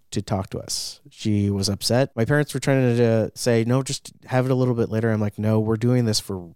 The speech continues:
spiritual reasons at this point." My sister thought that we just didn't want her there. And it took a year until we went down for Christmas the year afterwards, so Ashley and I could spend time with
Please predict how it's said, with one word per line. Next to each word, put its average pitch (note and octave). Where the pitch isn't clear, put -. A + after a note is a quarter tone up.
spiritual C3
reasons F#2
at -
this F2
point." F#2
My A2
sister -
thought G2+
that G2+
we A2
just G#2
didn't G2
want F#2+
her F#2+
there. -
And A#2
it A#2
took E3+
a E3
year C3
until G#2+
we B2
went B2+
down A#2
for -
Christmas -
the G#2
year A2+
afterwards, G#2
so -
Ashley A#2
and A2
I A2
could G#2+
spend G#2+
time G#2+
with G#2+